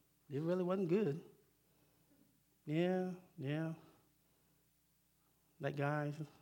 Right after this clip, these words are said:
sitting next to me. Mm-mm. Yeah, yeah." You know, we talked about gossiping on Wednesday night.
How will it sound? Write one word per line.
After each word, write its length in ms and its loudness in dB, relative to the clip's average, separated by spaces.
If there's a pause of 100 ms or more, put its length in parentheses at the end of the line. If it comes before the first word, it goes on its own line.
(120)
sitting 300 -4
next 200 -4
to 100 -6
me. 180 -2 (1500)
Mm-mm. 280 -2 (1040)
Yeah, 560 4
yeah." 340 -4 (160)
You 80 0
know, 60 2
we 80 2
talked 180 2
about 280 2
gossiping 560 -4 (920)
on 120 -4
Wednesday 320 0
night. 260 -4